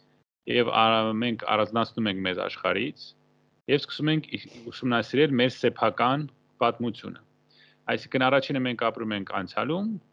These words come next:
և այդ անցյալն էլ ավելի առասպելական ձևով ենք ներկայացնում մեր երեխաներին, մենք այսպես ենք մեզ դաստիարակում։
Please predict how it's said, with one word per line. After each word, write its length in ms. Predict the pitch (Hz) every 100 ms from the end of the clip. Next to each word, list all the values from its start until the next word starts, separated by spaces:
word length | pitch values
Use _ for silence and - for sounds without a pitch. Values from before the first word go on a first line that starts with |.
| _ _ _
և 200 | 120 113 -
այդ 220 | 113 110
անցյալն 460 | 113 - 113 107 104
էլ 80 | 95
ավելի 360 | 107 104 104 101 - _ _ -
առասպելական 680 | 107 107 - 110 98 95 92
ձևով 260 | 95 92
ենք 100 | 92 104
ներկայացնում 540 | 101 101 104 - 156
մեր 140 | 156
երեխաներին, 560 | 156 156 - 156 156 160
մենք 200 | 113 -
այսպես 240 | - -
ենք 100 | 139 131
մեզ 80 | 131
դաստիարակում։ 480 | 131 139 131 139